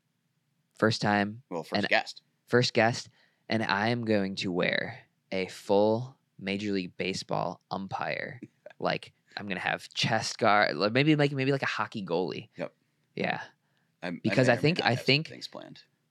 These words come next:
Speaker 1: I think D J might attack me.
Speaker 2: <laughs> Yeah. He's got a temper on that one, huh?
Speaker 1: Yeah, for
Speaker 2: <laughs>
Speaker 1: sure.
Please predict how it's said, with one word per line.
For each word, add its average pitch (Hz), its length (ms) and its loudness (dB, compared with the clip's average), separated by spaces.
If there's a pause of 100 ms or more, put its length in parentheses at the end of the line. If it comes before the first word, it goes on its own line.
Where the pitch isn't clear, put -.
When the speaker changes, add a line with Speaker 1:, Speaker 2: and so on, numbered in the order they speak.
Speaker 1:
I - 80 -2
think 127 260 -4
D 110 140 4
J 107 160 4
might - 160 0
attack - 340 -4
me. - 360 -16
Speaker 2:
<laughs> - 80 -20
Yeah. - 340 0 (640)
He's - 100 -20
got - 140 -10
a 58 60 -8
temper - 340 -12
on 78 120 -18
that - 140 -20
one, - 200 -18
huh? - 100 -12
Speaker 1:
Yeah, 92 320 2
for - 200 -4
Speaker 2:
<laughs> - 0 -
Speaker 1:
sure. - 420 -2